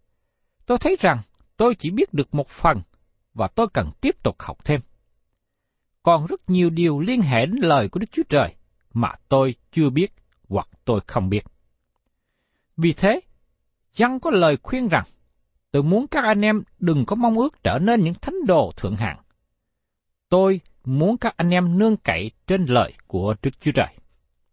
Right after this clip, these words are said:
Giăng kêu gọi các cơ đốc nhân: "Các anh em biết Chúa Giêsu là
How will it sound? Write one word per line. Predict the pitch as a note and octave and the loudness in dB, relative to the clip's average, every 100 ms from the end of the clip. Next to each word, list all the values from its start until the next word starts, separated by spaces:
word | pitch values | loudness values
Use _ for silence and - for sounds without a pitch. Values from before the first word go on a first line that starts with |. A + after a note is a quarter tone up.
| _ _ _ _ _ _ _ _ _ _ _ _ - | _ _ _ _ _ _ _ _ _ _ _ _ -2
Giăng | B3 B3+ | -2 0
kêu | B3 B3+ | -2 -2
gọi | C#3 A2 D2+ D#2 | 2 2 0 -4
các | - - | -10 -4
cơ | G#3+ | 0
đốc | A3 - | 0 0
nhân: | F3+ F#3 _ _ _ _ _ _ _ - | -2 -2 _ _ _ _ _ _ _ -4
"Các | F#3+ | 2
anh | G#3+ G3+ | 2 2
em | G3+ - | -2 -4
biết | F#3+ A3+ _ _ _ | -6 -6 _ _ _
Chúa | - | -2
Giêsu | B3+ A3+ G#3 - A3 G#3+ G3 - _ - | 2 2 0 -2 -2 -2 -2 -10 _ -6
là | G#2+ B2 G#2+ | 0 2 0